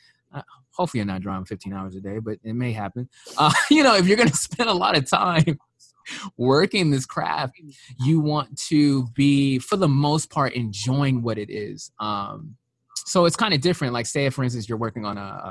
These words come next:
a production or something like that. You know, of course, your style is gonna need to fit the style of that show or whatever it is,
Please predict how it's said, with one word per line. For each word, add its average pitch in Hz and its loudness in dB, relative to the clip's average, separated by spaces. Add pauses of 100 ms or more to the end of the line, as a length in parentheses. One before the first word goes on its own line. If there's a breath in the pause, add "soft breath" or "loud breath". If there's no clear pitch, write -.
a 92 -14
production 107 -12
or 98 -16
something - -14
like 98 -10
that. 104 -16 (260 soft breath)
You 139 -2
know, 151 0
of - -6
course, 127 -4
your 123 -4
style 120 -4
is 110 -8
gonna 110 -8
need 107 -8
to 98 -14
fit - -10
the - -20
style 98 -8
of 98 -14
that 95 -12
show 98 -14
or 95 -18
whatever 98 -12
it 95 -12
is, 95 -16